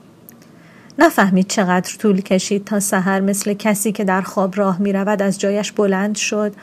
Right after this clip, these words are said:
آمد توی آشپزخانه و بستهٔ سیگاری را که تنها چیزی بود که از تاراج روی میز باقی مانده بود برداشت و رو به پنجره ایستاد.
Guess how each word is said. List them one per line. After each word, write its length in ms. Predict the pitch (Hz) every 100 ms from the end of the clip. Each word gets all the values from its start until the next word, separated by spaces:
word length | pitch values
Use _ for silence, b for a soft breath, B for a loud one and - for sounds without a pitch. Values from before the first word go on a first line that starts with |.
| B B B B
آمد 320 | 233 220 220
توی 220 | 220 240
آشپزخانه 800 | 233 208 202 - 208 208 202 196
و 80 | 214
بستهٔ 440 | 208 202 - 214 214
سیگاری 520 | - 214 190 208 214
را 140 | 208
که 140 | 202 226
تنها 400 | 226 214 202 208
چیزی 460 | 208 - 254 220
بود 220 | 190 190
که 100 | 196
از 200 | 196 196
تاراج 460 | 202 202 190 190 196
روی 260 | 196 196 190
میز 280 | 208 190
باقی 280 | - 202 202
مانده 320 | 196 190 190
بود 220 | 208 220 -
برداشت 540 | 208 202 196 220 -
و 80 | 240
رو 140 | 220 208
به 100 | 196
پنجره 500 | 196 190 185 196 202
ایستاد. 560 | 202 196 - 208 196